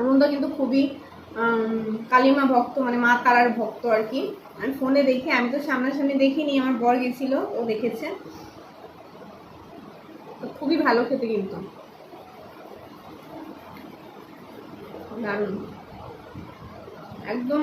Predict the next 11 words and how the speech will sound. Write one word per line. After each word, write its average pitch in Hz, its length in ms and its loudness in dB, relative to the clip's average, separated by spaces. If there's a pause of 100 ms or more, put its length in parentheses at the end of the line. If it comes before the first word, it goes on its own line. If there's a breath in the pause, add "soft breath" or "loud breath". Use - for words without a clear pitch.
(140)
মানে 262 160 4 (1300)
তোমার 254 280 0
ভোগের 233 360 4
যে 311 140 2
প্রসাদ 277 340 2
হয় 403 200 2
না, 269 60 0 (1080)
একদম 240 240 0 (120)
ভোগের 247 280 4
প্রসাদের 277 400 2
মতো 220 140 -2